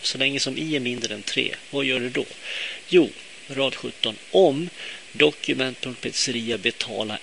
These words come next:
i är checked. Om det är sant, hämta ut det värdet som finns där och lägg det till variabeln beställning.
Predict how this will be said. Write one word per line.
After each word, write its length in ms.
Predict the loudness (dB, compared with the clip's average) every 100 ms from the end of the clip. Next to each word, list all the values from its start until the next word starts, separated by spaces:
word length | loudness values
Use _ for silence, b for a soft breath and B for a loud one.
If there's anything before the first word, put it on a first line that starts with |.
| -4
i 340 | -4 -4 -6 -10 -18 -6
är 100 | 2
checked. 480 | 8 8 6 0 -2 -4 -6 -18 -16 -12
Om 120 | -2
det 100 | 2
är 40 | 4
sant, 640 | 4 2 0 -6 -6 -6 -8 B B B
hämta 420 | 0 2 2 -4 -2
ut 340 | 0 -2 -4
det 180 | 0 0
värdet 480 | 0 -4 0 0 0
som 140 | -4 -4
finns 340 | -10 -8 -8
där 200 | -6 -8 -8
och 100 | -6
lägg 320 | -2 -2 -2 -4
det 180 | -6
till 280 | -2 0 0
variabeln 600 | -2 -2 -2 -2 -4 -6 -6
beställning. 500 | -6 -6 -8 -10